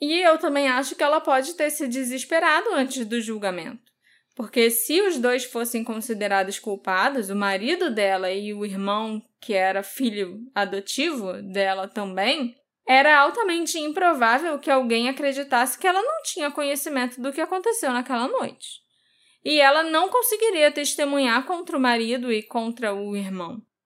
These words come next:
Também é possível que ela sentisse alguma culpa persistente pela morte da Eunice. Pelo menos, né? Afinal, ela criou os irmãos mais novos e talvez ainda tivesse algum carinho pela Eunice. E a Eunice tava grávida.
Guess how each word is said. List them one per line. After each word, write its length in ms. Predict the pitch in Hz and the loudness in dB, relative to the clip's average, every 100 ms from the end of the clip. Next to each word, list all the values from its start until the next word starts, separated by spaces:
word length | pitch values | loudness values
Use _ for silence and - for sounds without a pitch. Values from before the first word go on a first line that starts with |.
| _ _ | _ _
Também 360 | 311 294 277 302 | 0 4 6 6
é 60 | 349 | 4
possível 480 | 427 427 311 311 | 0 0 0 0
que 80 | 339 | 0
ela 160 | 320 311 | 0 0
sentisse 500 | 330 330 285 277 302 | -2 -6 -6 -2 0
alguma 420 | 277 269 277 320 | 2 2 2 0
culpa 480 | - 320 392 330 247 | 0 2 4 4 4
persistente 920 | - 254 262 349 - - 269 277 349 | 4 2 2 -2 -2 0 -2 -2 -6
pela 340 | 349 320 403 | 2 4 4
morte 420 | 302 220 220 226 240 | 2 0 -2 -4 -4
da 140 | 214 | -4
Eunice. 640 | 226 226 190 196 - 240 - _ _ _ _ | -2 -4 -6 -10 -12 -16 -18 _ _ _ _
Pelo 280 | - 226 208 | 2 2 2
menos, 540 | 202 185 175 180 - - 240 | 0 -2 -4 -10 -14 -16 -10
né? 300 | 185 196 277 _ _ _ _ | -6 -6 -8 _ _ _ _
Afinal, 500 | 208 240 247 220 247 | -4 -2 0 2 2
ela 240 | 240 247 | 2 2
criou 460 | 277 285 285 269 381 | 0 0 4 6 6
os 100 | 330 | 4
irmãos 460 | 277 240 208 214 208 | 4 2 0 -4 -4
mais 280 | 202 214 233 | -2 -2 -2
novos 580 | 202 196 233 240 220 | -2 0 0 0 -2
e 60 | 233 | -2
talvez 500 | 240 247 220 233 247 | 2 2 4 0 2
ainda 240 | 277 277 | 0 2
tivesse 440 | 285 302 262 320 403 | 0 0 2 4 2
algum 240 | 294 247 | 2 0
carinho 440 | 247 247 226 214 226 | 0 0 0 -2 -4
pela 260 | 214 202 | -4 -2
Eunice. 540 | 196 190 190 190 - - _ _ _ _ _ | -4 -6 -8 -10 -12 -14 _ _ _ _ _
E 100 | 277 | 2
a 100 | 415 294 | 4 6
Eunice 340 | 262 349 403 | 4 2 2
tava 240 | 370 330 | 2 2
grávida. 640 | 254 240 233 208 202 196 233 | 2 4 2 2 -4 -12 -12